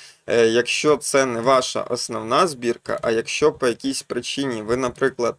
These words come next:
е, цю збірку обрали для того, щоб розкачувати свого персонажа,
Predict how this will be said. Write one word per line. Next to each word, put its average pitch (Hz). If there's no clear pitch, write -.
е, 120
цю 135
збірку 127
обрали 117
для 107
того, 123
щоб 117
розкачувати 113
свого 120
персонажа, 120